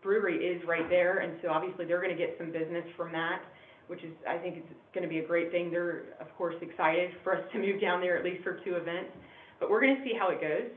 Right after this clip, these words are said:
logistic-wise. There'll be some kinks we have to work out, um, <coughs> we won't know of until the day when we're down there and, you know, things come up the first time you try it. But we're gonna try it for May and,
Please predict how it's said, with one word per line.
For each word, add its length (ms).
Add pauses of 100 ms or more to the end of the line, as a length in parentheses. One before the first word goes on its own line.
(120)
logistic-wise. 800
There'll 140
be 180
some 140
kinks 280
we 100
have 180
to 60
work 220
out, 280 (540)
um, 460 (320)
<coughs> 320
we 100
won't 200
know 160
of 120
until 240
the 100
day 260
when 140
we're 140
down 260
there 240
and, 160 (580)
you 160
know, 80
things 300
come 100
up 160
the 60
first 260
time 140
you 80 (100)
try 220
it. 100
But 100
we're 140
gonna 160
try 200
it 120
for 80
May 300
and, 80